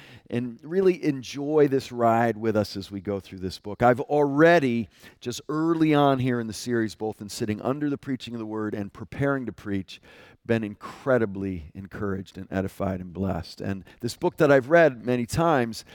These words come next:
is taking on a whole new depth and power in my life, and I pray that'll be true for you as well. Well, we started last week by, uh, highlighting some of the background issues that Peter actually gets right to in the first couple of verses.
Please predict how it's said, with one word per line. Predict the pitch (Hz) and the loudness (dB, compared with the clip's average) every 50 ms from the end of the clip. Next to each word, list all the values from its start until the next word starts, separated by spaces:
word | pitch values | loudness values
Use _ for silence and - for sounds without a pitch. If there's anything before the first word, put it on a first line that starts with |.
| - - - | -20 -18 -10
is | - 110 104 - | -10 -10 -6 -2
taking | - 135 120 - 113 113 | 0 0 0 0 -2 -2
on | 110 107 107 | 0 0 0
a | 107 | -2
whole | 104 110 113 104 | -6 -10 -10 -12
new | 101 101 98 | -12 -14 -14
depth | 80 - 107 107 95 - - - | -8 -4 -2 -2 -2 -4 -8 -14
and | 98 98 90 | -16 -14 -12
power | - - 104 104 101 95 95 92 | -6 -4 -4 -2 -2 -4 -6 -8
in | 92 92 | -6 -4
my | 92 92 | -2 0
life, | 95 101 101 98 95 - - | 2 2 2 2 0 -4 -8
and | 95 95 | -8 -8
I | |
pray | 87 - - 131 123 | -8 -6 -2 0 2
that'll | 113 110 110 101 101 92 92 - - | 2 4 2 2 0 -4 -10 -16 -12
be | 104 113 | -12 -12
true | 98 - - - 135 123 113 | -12 -12 -16 -14 -12 -12 -12
for | - - 107 104 | -12 -12 -12 -12
you | 104 107 107 101 98 | -10 -8 -8 -8 -8
as | 95 80 | -10 -10
well. | 98 101 104 107 104 95 87 85 _ _ _ - - - - - - _ - | -8 -2 0 2 2 2 0 -4 _ _ _ -20 -20 -20 -20 -20 -18 _ 4
Well, | 160 165 175 | 4 4 4
we | 180 175 | 4 0
started | - - - 233 233 240 220 202 180 | -2 2 4 6 8 8 8 8 8
last | 202 202 214 226 226 - - - | 8 8 8 6 4 4 0 -6
week | 131 127 120 117 127 - - - | -4 -2 -2 -2 -2 -4 -2 2
by, | 156 151 151 151 151 143 - _ - - - - - - _ - 104 | 6 6 8 8 6 4 0 _ -20 -20 -20 -20 -20 -20 _ -10 -10
uh, | - - 170 _ _ _ - | -10 -10 -12 _ _ _ -6
highlighting | - 131 160 185 190 190 185 180 180 180 165 170 160 | -2 2 4 6 8 8 8 8 8 6 4 2 -2
some | - - 180 170 165 | -2 -2 -2 0 2
of | |
the | 151 143 | 2 4
background | 117 175 170 180 190 - - 156 143 143 | 6 6 6 6 6 4 4 4 4 4
issues | 143 135 - - 151 127 - | 2 -4 -4 -6 -6 2 4
that | 156 147 - | 4 4 4
Peter | - - 220 247 208 214 | 2 -2 0 4 4 6
actually | 202 196 185 - - 165 160 151 | 6 4 2 0 -2 -2 -2 0
gets | 127 135 175 165 - - | 4 4 4 4 2 -2
right | 143 147 160 160 165 156 _ - | 0 2 4 4 4 2 _ -12
to | - - 196 196 180 156 151 151 139 | -10 -8 -6 -4 -2 -2 -2 -2 -2
in | 139 147 151 | -2 -2 -2
the | 151 - | -2 -4
first | - - 165 160 160 151 - - | -4 -2 -2 -2 -2 -2 -6 -2
couple | - 147 143 - - 143 147 | 0 0 0 2 0 -4 -4
of | 143 | -4
verses. | 117 107 151 170 185 196 - - - - - - - | -6 -6 -4 -2 -2 -2 -2 -4 -12 -14 -14 -18 -18